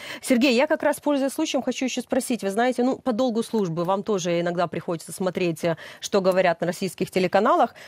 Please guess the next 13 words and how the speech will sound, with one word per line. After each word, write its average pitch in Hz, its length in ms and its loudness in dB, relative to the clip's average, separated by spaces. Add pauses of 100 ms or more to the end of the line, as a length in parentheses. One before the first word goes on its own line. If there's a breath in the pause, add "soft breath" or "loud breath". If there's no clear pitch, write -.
(100)
Какая-то 302 400 2
такая 277 340 0
дополнительная 262 640 -2
риторика 214 460 -2
появляется. 240 560 0
Вчерашний 214 580 -2
вечер 262 380 -2
на 202 100 0
одном 185 320 -2
из, 170 180 -6
э, 175 200 0
каналов, 226 480 0 (420 loud breath)
э, 190 460 4